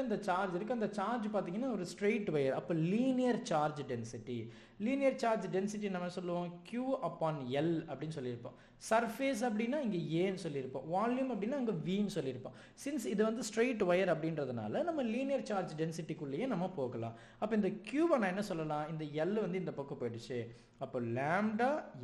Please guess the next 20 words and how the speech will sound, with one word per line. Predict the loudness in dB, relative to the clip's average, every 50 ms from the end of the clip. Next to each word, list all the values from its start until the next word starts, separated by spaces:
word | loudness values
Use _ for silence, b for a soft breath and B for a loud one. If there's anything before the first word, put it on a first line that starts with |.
| -2 -2
L | 0 -2 -2 -4 -6 -14 -18 -20 -20 -20 -20 -20 -20 -20 -20 _ _ -20 _ _ _ -10 -6 -4
divided | -2 0 2 2 2 0 0 0
by | 0 0 0 -2 -4 -8 -12 -14 -14 -14
epsilon | -12 -10 -6 -2 -2 0 0 0 -2 0 -2
naught | -2 -2 -4 -6 -12 -18 -14 -8 -4
two | -4 -2 -2 -2 -4 -6 -6 -8 -12 -18 -20 -20 -20 -10 -4
pi | -2 0 0 0 0 -2 -4 -8 -12 -14 -10 -6 -4 -2 0 0
R | -2 -4 -6 -8
and | -6 -6 -4 -4 -4
L. | -4 -4 -4 -4 -6 -6 -6 -4
இந்த | -4 -2 0 0 2 2 0
L-ம் | 0 0 -2 -2 -2 -4
இந்த | -4 -2 -2 -2 -2
L-ம் | -2 -4 -4 -4
போயிடுச்சு. | -6 -6 -6 -8 -10 -10 -12 -12 B B B B B B
அப்போ | -6 -4
என்னுடைய | -2 -2 0 2 2 2 0 0 -4 -6 -12 -18 -20 -20 -20 -20 -20 -20 _ _ _ _ _ -6 -2
electric | -2 -2 -2 0 -2 -2 -2 -2 -4
field, | -6 -6 -6 -6 -6 -8 -8 -6
right? | -6 -4 -4 -4